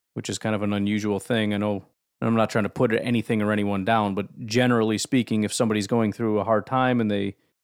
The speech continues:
come to faith, they walk into a church and they're kinda like, "All right, cool. What your job is to sit here and, and, you know,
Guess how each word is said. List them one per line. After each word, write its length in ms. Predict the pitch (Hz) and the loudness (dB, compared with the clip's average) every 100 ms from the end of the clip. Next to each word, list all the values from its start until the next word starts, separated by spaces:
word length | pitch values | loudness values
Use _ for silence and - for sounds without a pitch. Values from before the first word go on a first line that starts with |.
| _ _ _ | _ _ _
come 240 | - 120 107 | -2 0 0
to 120 | 117 | -2
faith, 460 | - 147 120 107 - | 0 2 2 -2 -2
they 140 | 113 | 0
walk 300 | 107 113 107 | 2 0 2
into 220 | 107 104 | -2 0
a 40 | 101 | -2
church 500 | - 127 120 - 117 | 2 2 2 -4 -4
and 180 | 107 | -4
they're 120 | 101 104 | -4 -2
kinda 160 | 110 | -2
like, 160 | 104 110 | 0 2
"All 60 | |
right, 120 | 120 113 | 2 2
cool. 260 | 143 117 | 0 2
What 180 | 113 107 | 0 0
your 140 | 123 | -2
job 280 | 117 117 113 | 2 4 4
is 300 | 110 101 - | 0 -2 -8
to 100 | - | -6
sit 220 | - 135 104 | -2 -2 -2
here 180 | 117 | -2
and, 260 | 107 101 98 | 0 -2 -4
and, 260 | 110 101 98 _ _ _ _ _ _ | -6 -6 -8 _ _ _ _ _ _
you 60 | |
know, 100 | 107 | -8